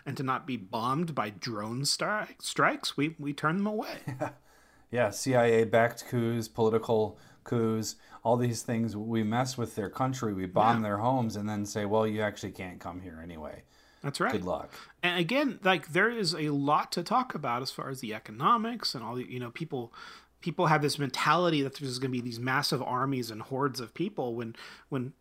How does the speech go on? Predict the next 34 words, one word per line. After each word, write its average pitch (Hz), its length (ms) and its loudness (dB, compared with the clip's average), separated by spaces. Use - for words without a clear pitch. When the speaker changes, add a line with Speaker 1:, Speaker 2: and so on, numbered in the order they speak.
Speaker 1:
really 156 520 2
almost 123 340 0
none 127 160 0
of 120 80 -4
them 113 280 -10
could 127 120 -2
fill 113 280 -4
up 110 160 -10
the, 117 260 -8
you 151 100 -8
know, 110 120 -8
the 117 100 -12
Chicago 123 400 -2
Bears 107 320 -4
stadium. 95 400 -6
Speaker 2:
<laughs> - 220 -20
Speaker 1:
Um, 110 540 -2
and 180 160 -2
it's 185 200 0
really, 190 240 8
it's 160 200 2
just, - 300 4
the 175 160 4
numbers 170 380 6
sound 139 560 4
big - 380 -4
until 160 280 4
you 135 160 4
actually 123 300 2
start - 320 -4
comparing 120 400 -4
the 107 80 -10
numbers 107 400 -4
to 104 320 -6